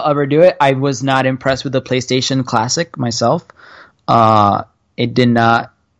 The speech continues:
it did not s-, ex-, it did not meet any expectations of what I would have wanted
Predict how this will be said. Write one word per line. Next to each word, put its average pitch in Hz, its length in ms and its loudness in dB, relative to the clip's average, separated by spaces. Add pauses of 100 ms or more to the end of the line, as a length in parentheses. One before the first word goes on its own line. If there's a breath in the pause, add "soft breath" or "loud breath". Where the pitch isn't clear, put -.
it 135 120 -2
did 131 100 2
not 123 340 0 (720)
s-, - 280 -16 (160)
ex-, - 340 -4 (100)
it 160 140 2
did 160 120 4
not 185 340 0
meet 165 640 -4
any 160 240 0
expectations 135 920 -4
of 127 120 -4
what 123 160 2
I 120 80 2
would 120 160 -2
have 113 180 -4
wanted 117 380 -2